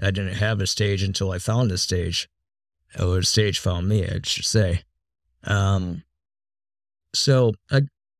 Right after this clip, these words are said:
kinda take that self-confidence that the stage gave me and the presence of just, in general, the long black hair and, uh, the eyeliner and, uh, and the leftover makeup from last night, which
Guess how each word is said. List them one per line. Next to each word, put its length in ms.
kinda 300
take 300
that 140
self-confidence 1080
that 200
the 80
stage 460
gave 200
me 340
and 580
the 100
presence 640
of 500
just, 400
in 140
general, 520
the 100
long 240
black 340
hair 400
and, 220
uh, 120
the 140
eyeliner 680
and, 180
uh, 160
and 280
the 140
leftover 500
makeup 440
from 220
last 320
night, 400
which 240